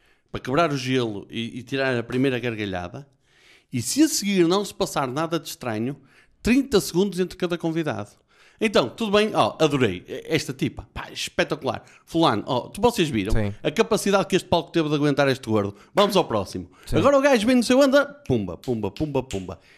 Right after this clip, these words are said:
Speaker 1: E depois, se a noite correu assim, os quinze minutos ou os vinte minutos que ele deveria fazer espalhados, faz antes do, do, eh, do cabeça de cartaz.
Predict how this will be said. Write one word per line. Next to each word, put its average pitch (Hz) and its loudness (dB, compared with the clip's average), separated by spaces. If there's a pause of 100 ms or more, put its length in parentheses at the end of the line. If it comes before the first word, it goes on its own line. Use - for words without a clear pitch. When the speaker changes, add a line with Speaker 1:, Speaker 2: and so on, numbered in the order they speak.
(100)
Speaker 1:
E 147 2
depois, 143 0
se - -2
a 127 4
noite 202 2
correu 196 0
assim, 139 -6 (640)
os 135 -2
quinze 277 2
minutos 190 0
ou 120 0
os 113 0
vinte 233 -2
minutos 202 0
que - -4
ele 139 0
deveria 170 -4
fazer 127 -4 (400)
espalhados, 98 -4 (320)
faz 151 -2
antes 160 -6
do, 160 -6 (320)
do, 147 -6
eh, 151 -2
do 143 -12
cabeça 143 -8
de 131 -16
cartaz. 127 -10